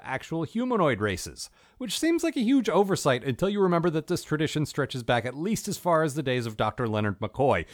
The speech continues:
who actively refused to learn anything about the biology or basic medical needs for one of the founding races of the Federation, one of whom rarely leaves his immediate vicinity.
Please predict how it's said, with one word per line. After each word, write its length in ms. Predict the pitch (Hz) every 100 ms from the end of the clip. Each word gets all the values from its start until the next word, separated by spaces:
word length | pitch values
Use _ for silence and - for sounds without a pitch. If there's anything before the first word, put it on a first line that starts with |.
| - -
who 140 | 151
actively 480 | 131 160 240 208 233
refused 480 | 233 - 233 226 -
to 60 |
learn 260 | 220 226 220
anything 300 | 190 170 175
about 160 | 156 156
the 80 |
biology 520 | 127 135 139 180 170 185
or 80 |
basic 400 | 113 127 147 185
medical 300 | 165 185 196
needs 300 | 180 208 180
for 120 | - 127
one 160 | 131
of 100 | 151
the 60 | 156
founding 540 | - 156 180 190 208
races 380 | 156 151 - 151
of 100 | 151
the 80 | 165
Federation, 720 | - 190 180 180 - 143 101 - - -
one 160 | 131
of 120 | 226
whom 260 | - 233 208
rarely 380 | 131 143 180 180
leaves 320 | 165 165 -
his 140 | 175 160
immediate 460 | 156 156 165 160 131
vicinity. 560 | 147 - 170 127 82